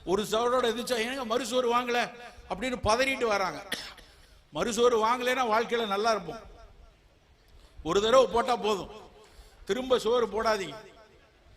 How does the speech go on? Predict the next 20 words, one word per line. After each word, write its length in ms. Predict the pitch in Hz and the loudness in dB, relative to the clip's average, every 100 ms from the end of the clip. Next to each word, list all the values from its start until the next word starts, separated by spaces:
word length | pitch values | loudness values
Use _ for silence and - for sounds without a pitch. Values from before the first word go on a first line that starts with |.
| - - - - - - - 190 | -20 -20 -20 -20 -20 -20 -10 0
அதோட 260 | 240 247 | 0 0
நான் 200 | 220 214 | -2 -2
நிறைய 520 | 196 214 233 233 202 190 | -2 -2 -2 0 0 -2
பெண்கள்கிட்ட 460 | 202 214 214 208 190 | -6 -4 -6 -4 -6
நிறைய 320 | 180 208 202 | -4 -4 -6
சொல்றது, 340 | 185 180 190 | -8 -10 -10
இந்த 140 | 190 175 | -10 -10
சோறு 420 | - 233 247 226 | -6 -4 -4 -6
போடுறதுக்கு 680 | 190 185 180 160 160 214 220 - - - - | -6 -6 -8 -10 -6 -8 -8 -18 -20 -20 -20
இந்த 120 | 170 160 | -8 -6
அன்னக்கரண்டின்னு 840 | 185 269 247 226 220 196 202 202 | -4 -4 -4 -4 -4 -4 -6 -6
ஒண்ணு 120 | 180 | -8
வச்சிருப்பீங்க. 420 | 156 156 147 123 - 147 _ _ _ _ - | -8 -10 -10 -14 -18 -20 _ _ _ _ -8
அதை 160 | 170 | -6
இன்னைக்கு 280 | 185 190 175 | -4 -6 -8
மீட்டிங் 420 | 180 226 233 220 | -6 -6 -4 -4
முடிச்ச 240 | 202 202 208 | -4 -4 -2
உடனே 280 | 196 196 220 | -2 -4 -6
வீட்டுக்கு 400 | 190 196 202 175 | -6 -6 -8 -8
போய் 640 | 180 180 196 254 - | -6 -6 -6 -8 -14